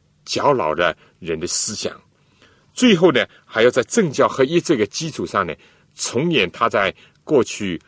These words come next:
历史当中所有最霸道的作为，要进一步的强迫人守星期天和禁止人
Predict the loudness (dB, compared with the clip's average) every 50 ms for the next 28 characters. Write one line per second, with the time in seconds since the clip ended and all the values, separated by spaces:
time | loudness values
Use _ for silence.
0 | _ _ -10 -6 -4 -4 -4 -4 -6 -8 -6 -2 -2 -2 -2 -2 -4 -6 -6 -8
1 | -12 _ _ _ _ _ -20 -20 -20 _ _ _ _ _ -12 -6 0 2 2 4
2 | 4 2 0 -2 -2 -4 -2 -2 -2 -4 -6 _ -4 -4 -4 -4 -4 -8 -6 -4
3 | -4 -2 -2 -2 -4 -4 _ _ _ _ _ _ _ -6 0 2 2 2 0 -2
4 | -8 -8 -10 -14 _ _ _ _ _ _ _ _ _ _ _ _ -12 -12 -10 -6
5 | -2 -2 -2 -2 -2 -6 -6 -4 -4 -2 -2 -4 -4 -4 -4 -4 -4 -2 0 0
6 | 0 0 -2 -6 -10 -12 _ _ _ _ _ _ _ _ _ -14 -12 -6 -2 -2
7 | -2 -2 -4 -8 -8 -8 -8 -8 -8 -10 -10 -8 -6 -6 -6 -6 -8 -14 _ _
8 | _ _ _ _ _ _ _ _ _ _ _ _ _ _ _ _ _ _ _ _
9 | _ _ _ -12 -10 -8 -6 -6 -4 -4 -6 -8 -8 -10 -8 -8 -8 -8 -10